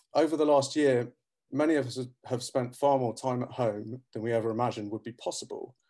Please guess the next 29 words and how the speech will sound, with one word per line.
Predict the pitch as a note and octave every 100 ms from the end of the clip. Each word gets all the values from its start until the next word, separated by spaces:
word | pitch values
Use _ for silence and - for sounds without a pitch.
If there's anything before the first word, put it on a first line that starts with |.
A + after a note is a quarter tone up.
| _ _ _ -
Um, | A2+ A2 - -
for |
some, | B2 - C#3+ B2+
that's | A#2 A2
been | C3
a | G#2+
positive | - A2+ - A2
experience, | A2+ - A#2 A2 A#2+ C3+ - - _ _ _ _ _
but | B2 B2 -
for | - C3+
many, | D3+ D3+ C3 B2
it's | B2+
been | - B2+
a |
challenging | A#2+ E3 D3+ B2 B2
time | - B2+ A#2 G#2+ A2+ - -
in | A#2 A#2
which | B2 - - -
existing | A2 C3 - B2+ A2
housing | A#2 B2+ A2+ A2
inequalities | G#2 - A#2 G2 - A#2
have | A2
become | A2+ A#2 G#2+
further | G#2 B2 A2+ A2
entrenched. | G#2+ G#2+ C#3+ F#2 - - - _ _ _ _ _ _ _ _ _ _ _ _ _ _ _ _ -
I |
think | C3+ F3+
either | F#3 D3+
way, | D#3 D3 A#2 A#2+